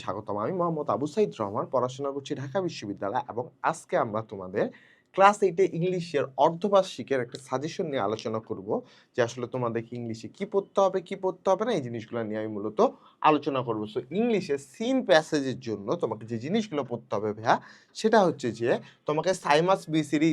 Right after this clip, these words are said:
স্টার্টেড এই যে গল্পটা আছে, এটা পড়তে হবে। তারপর হচ্ছে অর্থাৎ সিন প্যাসেজে তোমার যেগুলো আসার সম্ভাবনা আছে, সেটা হচ্ছে ethnic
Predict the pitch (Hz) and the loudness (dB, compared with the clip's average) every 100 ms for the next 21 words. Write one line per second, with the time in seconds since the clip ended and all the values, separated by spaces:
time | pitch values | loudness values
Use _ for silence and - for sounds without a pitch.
0 | 147 - 170 170 127 131 - - 233 208 | 2 4 6 6 2 0 -4 -6 -2 2
1 | 185 147 131 131 117 - 107 127 131 151 | 6 6 6 2 0 -2 -2 -2 -2 -6
2 | - 165 156 185 262 - _ - 180 196 | -4 0 2 2 -2 -8 _ 4 4 4
3 | 202 190 165 151 135 226 247 247 175 165 | 2 4 4 2 -4 -2 -2 -2 -2 -2
4 | 160 160 151 127 120 123 117 110 - - | -4 -2 0 0 -2 4 4 2 -8 -6
5 | 156 196 185 104 98 190 - 127 127 123 | 0 2 2 0 -2 -4 -4 -4 -4 -4
6 | 135 131 156 196 | -8 -8 -6 -6